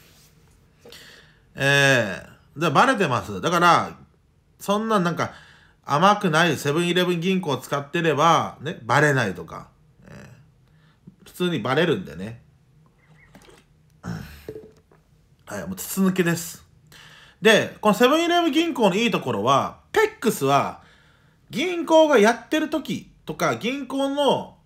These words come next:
調子とかじゃないと、下ろせないんですね、実は。一日で下ろせるんだけど、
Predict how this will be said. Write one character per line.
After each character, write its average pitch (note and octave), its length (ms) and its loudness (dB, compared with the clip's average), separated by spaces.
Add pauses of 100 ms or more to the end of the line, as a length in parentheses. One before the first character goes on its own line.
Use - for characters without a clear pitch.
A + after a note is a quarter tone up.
(500)
調 A3 240 0
子 - 80 -8
と A#3 120 0
か F3 120 0
じ B2+ 80 -6
ゃ - 20 -4
な B2 160 -4
い - 140 -10
と、 D3+ 380 -2 (140)
下 G3 80 2
ろ E4 140 2
せ F4 140 -2
な A#3 120 2
い C3+ 60 -4
ん G#2 60 -8
で F#2 60 -12
す F2+ 100 -20
ね、 A#2 280 -14
実 A2+ 280 -10
は。 F2 220 -10 (180)
一 A3+ 260 -4
日 D#4+ 580 0 (640)
で A3 140 6
下 D3+ 80 4
ろ F3 140 2
せ G#3+ 120 4
る G3 120 2
ん B2 80 -4
だ G#2 100 -6
け A2 140 -12
ど、 E3 420 2